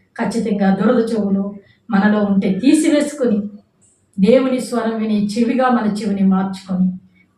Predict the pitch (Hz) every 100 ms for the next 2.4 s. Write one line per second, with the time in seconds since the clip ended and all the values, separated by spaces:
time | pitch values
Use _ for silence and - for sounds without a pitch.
0 | 208 240 254 247 240 208 302 294 285 285
1 | 254 214 196 202 196 196 190 185 - 196
2 | 190 185 185 190